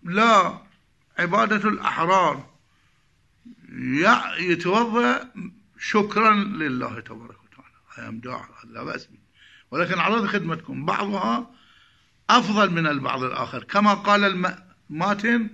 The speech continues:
بعضها درجة، تشكل دورة درجة الأولى، بعضها درجة ثانية، المت-، يعبر عنها بالمتوسطات، بعضها درجة ثالثة.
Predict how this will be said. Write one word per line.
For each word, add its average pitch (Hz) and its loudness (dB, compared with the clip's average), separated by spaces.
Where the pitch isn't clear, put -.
بعضها 170 -2
درجة، 190 0
تشكل 196 -2
دورة 185 0
درجة 185 0
الأولى، 226 -2
بعضها 180 0
درجة 208 2
ثانية، 247 2
المت-، 196 -2
يعبر 185 -2
عنها 202 2
بالمتوسطات، 214 -2
بعضها 240 2
درجة 240 4
ثالثة. 143 -2